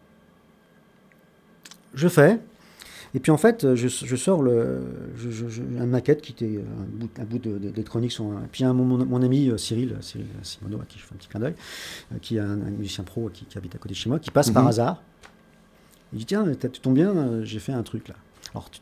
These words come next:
Speaker 1: t'inquiètes pas, ça souffle, alors c'était horrible, hein, ça faisait pfff, voilà. Mais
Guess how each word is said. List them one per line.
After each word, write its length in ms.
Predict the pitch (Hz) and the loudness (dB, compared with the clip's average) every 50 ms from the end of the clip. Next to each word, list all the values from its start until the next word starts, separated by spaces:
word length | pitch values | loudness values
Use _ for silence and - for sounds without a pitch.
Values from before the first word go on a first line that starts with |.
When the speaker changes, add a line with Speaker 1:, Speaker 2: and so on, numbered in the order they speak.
| _ _ _ | _ _ _
Speaker 1:
t'inquiètes 280 | - 131 123 - - 160 | -8 -4 -2 -2 0 2
pas, 140 | 180 185 190 | 2 2 2
ça 160 | - 127 110 | 2 0 -4
souffle, 320 | - - 180 196 190 - | -2 -2 -2 -2 -2 -4
alors 100 | 110 92 | -6 -8
c'était 240 | - - - 110 107 | -8 -8 -6 -6 -4
horrible, 280 | 107 113 135 139 113 101 | -2 0 0 0 0 -2
hein, 20 | |
ça 120 | 95 - | -4 -8
faisait 120 | 92 95 92 | -8 -8 -8
pfff, 800 | 87 - - - - - - - - - - - - - - - | -8 -8 -10 -10 -8 -8 -8 -8 -10 -10 -12 -12 -12 -14 -12 -10
voilà. 320 | - 113 101 107 127 170 175 - - - - - - - - | -6 -4 0 2 2 2 0 -2 -8 -16 -16 -16 -12 -8 -8
Mais 60 | 127 | -8